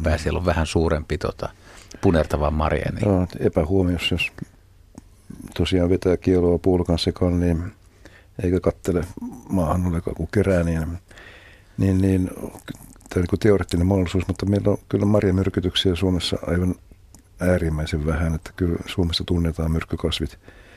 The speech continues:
Speaker 2: Ja tässä on niinku iso ero sitten vielä aikuisilla, että suurimmassa riskissä on aina lapset. Elikkä lapsille pitää pienestä alkaen kertoa, mitä kotipihalla kasvaa, onko siellä myrkyllisiä kasveja, ei, ja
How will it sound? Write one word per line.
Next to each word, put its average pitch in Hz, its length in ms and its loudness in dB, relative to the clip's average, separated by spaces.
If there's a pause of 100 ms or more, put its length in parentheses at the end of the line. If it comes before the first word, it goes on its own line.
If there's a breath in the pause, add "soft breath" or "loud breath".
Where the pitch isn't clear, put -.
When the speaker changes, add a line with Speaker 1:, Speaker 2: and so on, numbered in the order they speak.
(500 loud breath)
Speaker 2:
Ja 98 80 4 (180)
tässä - 260 0
on 90 40 0
niinku 90 160 0
iso 95 260 4
ero 87 140 -2
sitten 90 200 0
vielä 90 140 2
aikuisilla, 87 540 0
että 82 200 -4 (220)
suurimmassa 104 600 0 (460)
riskissä 92 440 -2
on 90 160 -2
aina 87 240 0 (680)
lapset. - 480 -4 (920 soft breath)
Elikkä 85 300 -2 (280)
lapsille 98 520 -2
pitää 92 420 0 (600)
pienestä 92 500 0
alkaen 87 300 0
kertoa, 87 560 0 (920 soft breath)
mitä 87 240 0
kotipihalla 87 580 0
kasvaa, - 380 0
onko 85 220 -2
siellä 82 180 0
myrkyllisiä 80 440 0
kasveja, 82 440 -2
ei, 87 140 2
ja 80 160 -2